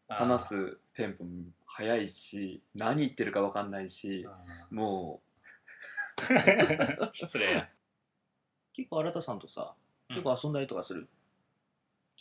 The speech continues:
Speaker 1: 休みが合えばね。
Speaker 2: あー。まあ、そうだよね。
Speaker 1: うん、今忙しいからね。
Speaker 2: うん。
Speaker 1: でもそれこそもう本当にいろいろ連れてってもらえるよ。あの、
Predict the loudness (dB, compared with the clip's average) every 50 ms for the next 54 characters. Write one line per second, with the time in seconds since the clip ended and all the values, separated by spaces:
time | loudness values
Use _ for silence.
0 | -20 _ _ _ _ _ _ -4 -4 -2 -2 0 2 4 4 4 4 6 4 4
1 | 2 2 -2 -2 -4 -6 -4 -4 -4 -6 -6 -10 -14 _ _ _ _ _ 2 4
2 | 6 6 6 6 4 2 2 2 2 0 -2 -2 -8 _ _ _ _ _ -12 -10
3 | -10 -8 -6 -4 -4 -2 -4 -4 -6 -8 -10 -8 -6 -6 -8 -8 -8 -8 -8 -8
4 | -6 -8 -8 -8 -8 -8 -8 -6 -6 -6 -6 -4 -2 -2 -4 -4 -6 -12 -14 -14
5 | -14 -12 -12 -12 -12 -14 -14 -10 -4 -2 -2 -2 -2 -2 -4 -4 -6 -6 -8 -10
6 | -14 -18 _ _ _ _ _ _ _ _ _ _ _ -8 -8 -6 -6 -6 -6 -4
7 | -4 -4 -4 -4 -4 -4 -6 -6 -4 -4 -6 -6 -6 -6 -6 -4 -2 0 -2 -2
8 | -2 -6 -14 _ _ _ _ _ _ _ _ _ _ _ _ _ _ _ _ -10
9 | -8 -6 -4 -2 -2 -2 -4 -4 -6 -6 -6 -4 -4 -4 -6 -6 -8 -4 -4 -2
10 | -2 -4 -4 -6 -10 -12 -14 -14 _ -8 -8 -6 -6 -8 -8 -8 -8 -10 -12